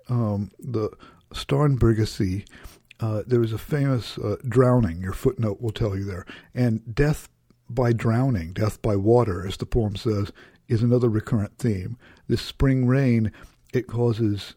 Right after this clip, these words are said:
not life, but death. And Marie is remembering when she was children, when they were children.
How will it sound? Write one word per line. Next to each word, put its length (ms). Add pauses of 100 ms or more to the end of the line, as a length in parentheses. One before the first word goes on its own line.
not 220
life, 400 (320)
but 220
death. 500 (880)
And 220
Marie 320
is 160
remembering 440
when 120
she 160
was 200
children, 500
when 300
they 120
were 140
children. 580